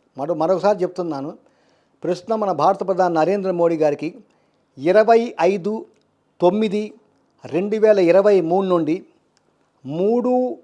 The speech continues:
పదకొండు రెండు వేల ఇరవై నాలుగు దాకా కుజ మహర్దశలో ఈ శని యొక్క అంతర్దశ నడుస్తుంది.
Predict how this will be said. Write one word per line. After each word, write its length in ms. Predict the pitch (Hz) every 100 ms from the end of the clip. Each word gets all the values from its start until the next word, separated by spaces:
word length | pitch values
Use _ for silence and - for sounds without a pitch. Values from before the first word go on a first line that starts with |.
| _ 160
పదకొండు 600 | 170 220 233 233 226 214
రెండు 280 | 180 190
వేల 220 | 202 208 185
ఇరవై 360 | 160 180 190
నాలుగు 300 | 160 160 180
దాకా 320 | 170 151 135 - _ _ _ _ _ -
కుజ 200 | 151 208
మహర్దశలో 840 | 233 185 202 165 165 165 143 160 - _ _ _ _
ఈ 120 | 160 165
శని 280 | - 175
యొక్క 260 | 220 202 190
అంతర్దశ 600 | 180 156 160 151 151 165
నడుస్తుంది. 520 | 170 139 - 113 113